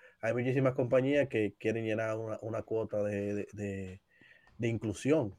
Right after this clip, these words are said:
o sea, quieren contratar un cierto número de mujeres, aunque no esté el, eh, eh, eh, eh, ese número de, de, de, de mujeres preparadas para llenar eso,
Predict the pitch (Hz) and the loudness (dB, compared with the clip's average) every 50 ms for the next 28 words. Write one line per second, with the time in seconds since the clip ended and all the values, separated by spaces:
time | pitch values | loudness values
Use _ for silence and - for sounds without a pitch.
0 | _ _ - - 101 98 - 110 104 110 98 110 104 107 104 98 113 107 107 - | _ _ -6 -6 -6 -4 -4 -4 -4 -4 -2 -4 -4 -4 -4 -4 -2 -2 -4 -4
1 | - 110 101 - 104 110 107 104 107 104 107 107 104 101 110 113 113 110 107 110 | -6 -6 -6 -6 -8 -8 -8 -6 -6 -6 -6 -6 -6 -6 -6 -4 -4 -2 -4 -4
2 | 104 - 107 104 107 117 123 104 - - 123 127 117 110 101 - 104 107 104 - | -4 -4 -4 -2 0 -2 -2 -2 2 2 4 6 6 4 2 0 0 -2 -2 -2
3 | 101 104 - - 107 101 101 101 - - 101 98 - - 101 - - 104 - - | -2 -4 -4 -4 -4 -4 -6 -6 -8 -10 -12 -10 -8 -8 -8 -6 -6 -6 -2 -2
4 | 120 113 113 113 117 113 110 107 107 104 104 101 104 101 104 101 101 - 110 101 | -2 -2 -2 -4 -4 -4 -4 -4 -4 -4 -4 -6 -6 -6 -6 -8 -8 -8 -10 -14
5 | 104 104 - - 110 101 107 101 107 110 107 - - 110 - - 104 107 123 131 | -14 -14 -14 -14 -14 -12 -10 -8 -6 -6 -6 -6 -8 -12 -6 -4 -2 0 2 2
6 | 123 113 101 - - 101 101 101 101 101 104 101 110 107 104 - - 101 | 2 2 0 -2 -6 -6 -6 -6 -6 -6 -8 -8 -8 -10 -10 -10 -14 -18